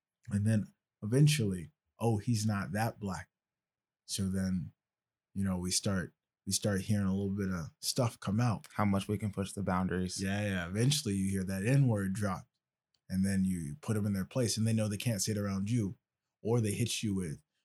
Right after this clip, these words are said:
Speaker 1: "Oh, but my Black friend," right? And then I'm like, "That's cool. Your Black friend doesn't speak for me, nor does he speak for everyone else, or does she speak for everyone else?" Or, "But,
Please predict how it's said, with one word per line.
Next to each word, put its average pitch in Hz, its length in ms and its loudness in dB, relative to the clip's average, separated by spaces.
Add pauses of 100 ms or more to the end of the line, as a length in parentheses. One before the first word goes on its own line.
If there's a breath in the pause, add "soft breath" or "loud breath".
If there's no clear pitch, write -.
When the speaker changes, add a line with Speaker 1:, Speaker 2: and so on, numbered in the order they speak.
(140)
Speaker 1:
"Oh, 185 140 2
but 147 160 4
my 160 140 4
Black 233 360 0
friend," 113 420 2 (640)
right? 92 320 -6 (140)
And 92 140 -6
then 104 60 -2
I'm 101 160 0
like, 90 200 -2 (280)
"That's 156 200 -2 (480)
cool. - 320 -4 (500)
Your 110 80 -2
Black 131 260 2
friend 139 180 0
doesn't 120 200 2
speak - 240 -4
for - 120 -6
me, 135 220 4
nor 123 280 2
does 120 140 0
he 117 80 -2
speak 120 300 -4
for 117 140 -4
everyone 113 320 0
else, 113 280 -2
or 113 120 -2
does 107 120 -2
she 127 240 0
speak 117 300 -6
for - 140 -6
everyone 110 360 -2
else?" 110 160 -2
Or, 110 380 0 (520)
"But, 196 240 -2